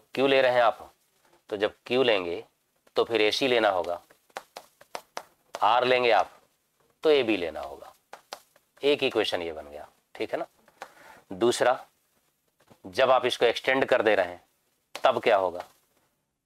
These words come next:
P यहाँ पर आ गया तो अब आपको लेना होगा, R यहाँ पर आ चुका है, अब आर यहाँ पर है तो बीसी dash लेना होगा,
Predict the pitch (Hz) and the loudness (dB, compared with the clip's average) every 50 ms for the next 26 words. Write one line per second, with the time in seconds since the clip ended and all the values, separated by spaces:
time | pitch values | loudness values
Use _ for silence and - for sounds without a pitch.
0 | _ _ _ _ - 131 123 123 117 120 135 135 - 120 110 101 87 90 87 85 | _ _ _ _ -2 0 2 4 4 4 4 4 4 4 4 4 2 0 -6 -6
1 | 78 - _ _ _ _ _ _ _ _ _ _ _ - - - - 131 139 135 | -8 -14 _ _ _ _ _ _ _ _ _ _ _ -14 -14 -4 0 0 2 4
2 | 135 127 123 - - 120 113 110 110 107 104 104 98 92 92 92 101 127 - _ | 4 2 2 0 0 0 2 2 2 2 2 2 2 2 2 2 0 0 -2 _
3 | _ _ _ _ _ _ _ - 107 117 113 113 110 107 117 123 - 123 113 107 | _ _ _ _ _ _ _ 2 2 4 4 4 4 4 2 4 4 4 2 2
4 | 98 - 107 - 90 85 87 - - - _ - 117 117 110 107 104 101 98 98 | 2 0 -6 -8 -6 -8 -8 -8 -14 -20 _ 0 2 4 4 4 4 2 0 0
5 | 110 107 110 98 90 87 87 - _ _ - _ _ _ _ _ _ _ _ _ | 0 0 0 -2 -2 -4 -14 -20 _ _ -20 _ _ _ _ _ _ _ _ _
6 | _ _ _ _ _ _ - 120 95 90 - 120 131 120 - - 170 151 117 120 | _ _ _ _ _ _ -8 -8 -6 -6 -6 -4 -4 -2 -2 -2 -2 0 0 2
7 | 117 110 - - - 90 85 78 78 76 76 76 76 - - | 2 2 0 -2 -4 -4 -6 -4 -6 -8 -8 -10 -12 -14 -16